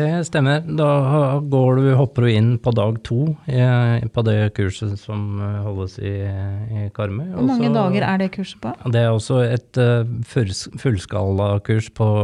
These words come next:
Speaker 1: på tre og en halv dag.
Speaker 2: Ok, så du får, du må gå to og en halv dag
Speaker 1: Ja.
Speaker 2: i stedet for tre og en
Speaker 1: Ja.
Speaker 2: halv?
Speaker 1: Du hopper inn på dag to, og så tar du, får du eksamen etterpå.
Speaker 2: Ja.
Speaker 1: Mm. Så det er halvannen,
Speaker 2: Så har du,
Speaker 1: to
Speaker 2: får du
Speaker 1: dager.
Speaker 2: kred for å ha gått det kurset her,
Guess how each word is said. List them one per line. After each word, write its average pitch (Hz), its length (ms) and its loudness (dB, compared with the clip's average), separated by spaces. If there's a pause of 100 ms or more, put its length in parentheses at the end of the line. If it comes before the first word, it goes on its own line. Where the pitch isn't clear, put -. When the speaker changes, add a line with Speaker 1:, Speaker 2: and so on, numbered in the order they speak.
(140)
Speaker 1:
på - 200 -4
tre 95 220 0
og 98 80 2
en 98 80 2
halv 95 160 -2
dag. 107 160 -4 (340)
Speaker 2:
Ok, 240 160 -2 (120)
så 214 120 -4
du 220 100 0
får, 202 380 -6
du 202 80 -2
må 208 160 0
gå 196 160 -2
to - 160 -10
og 180 80 -4
en 185 140 2
halv 175 100 -6
dag 180 160 -2
Speaker 1:
Ja. 196 60 -4
Speaker 2:
i 196 80 -6
stedet 175 180 -6
for 180 80 -8
tre 120 160 0
og 113 80 -2
en 117 60 -4
Speaker 1:
Ja. 196 80 -4
Speaker 2:
halv? 202 180 -6
Speaker 1:
Du 131 160 2
hopper 135 300 0
inn 110 100 2
på 151 80 0
dag 143 240 0
to, 185 220 0
og 175 180 0
så 156 240 -2 (240)
tar 135 300 0
du, 123 180 -2
får 131 240 -4
du 123 80 -2
eksamen 95 480 -8
etterpå. - 240 -18 (360)
Speaker 2:
Ja. 262 180 -6 (260)
Speaker 1:
Mm. 139 220 -6 (320)
Så 123 160 -8
det 113 80 -2
er 107 100 -2
halvannen, 113 320 -2
Speaker 2:
Så 262 80 4
har 220 200 4
du, 233 100 4 (160)
Speaker 1:
to 220 80 -2
Speaker 2:
får 208 100 2
du 226 80 2
Speaker 1:
dager. - 80 -6
Speaker 2:
kred 185 280 2 (100)
for 233 100 0
å 226 80 4
ha 214 60 2
gått 202 160 0
det 208 100 0
kurset 196 260 -4
her, 262 60 2